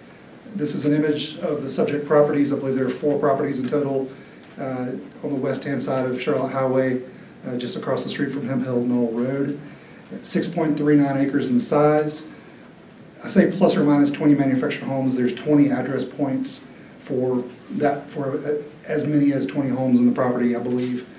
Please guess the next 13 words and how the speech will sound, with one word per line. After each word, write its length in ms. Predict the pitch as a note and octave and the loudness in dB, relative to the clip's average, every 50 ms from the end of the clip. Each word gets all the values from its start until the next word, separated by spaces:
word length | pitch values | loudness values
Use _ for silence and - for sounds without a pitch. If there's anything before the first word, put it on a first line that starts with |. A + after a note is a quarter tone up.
| - - - - - | -20 -20 -20 -14 -8
there's 160 | - C#3+ - | -6 -4 -4
between 280 | - - - C3+ C3 A#2+ | -4 -4 -4 -2 0 2
eighteen 320 | A#2+ - - - D3+ C3 A#2+ | 2 0 0 0 0 2 4
and 80 | A#2 | 4
nineteen 440 | A#2+ A#2+ A#2+ - - C3+ B2 A#2 - | 4 4 2 0 -2 -2 -2 -2 -2
present 380 | - A#2+ A#2 A#2 A2+ A#2 - - - - | 0 0 0 0 0 0 -2 -4 -8 -10
at 60 | - - | -6 -4
the 80 | A#2 | -2
moment. 340 | - - - - - - - - - - - - - - - - | -2 -2 -2 -4 -6 -8 -12 -16 -18 -20 -20 -20 -20 -20 -18 -12
Serviceable 440 | - - E3 D3 D3 C#3+ - D#3 C#3+ | 0 4 4 6 6 6 6 4 6
by 160 | C#3+ C3 B2+ | 6 4 2
public 280 | - C#3 B2 B2+ B2+ B2+ | 2 2 0 0 0 0
water 280 | B2+ B2+ B2 B2 B2 | 0 0 2 4 4